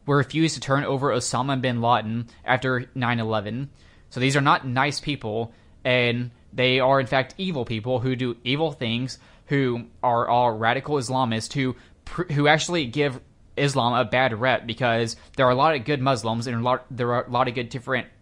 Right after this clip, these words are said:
uh, sects and faiths of Islam. And the one the Taliban, uh, preaches is one called Wahhabism,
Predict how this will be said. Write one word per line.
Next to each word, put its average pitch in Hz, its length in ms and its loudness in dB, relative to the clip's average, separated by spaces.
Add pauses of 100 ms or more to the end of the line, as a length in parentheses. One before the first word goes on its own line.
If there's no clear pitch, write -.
(260)
uh, 117 140 0
sects 120 340 -4
and 117 100 -8
faiths 127 220 -6
of 110 100 -8
Islam. 117 480 -4 (380)
And 135 160 -4
the 127 60 0
one 131 160 0
the 123 60 -4
Taliban, 117 680 -2 (720)
uh, 120 240 2
preaches 120 600 -4 (140)
is 120 220 -2
one 127 140 0
called 110 420 0
Wahhabism, 117 720 -2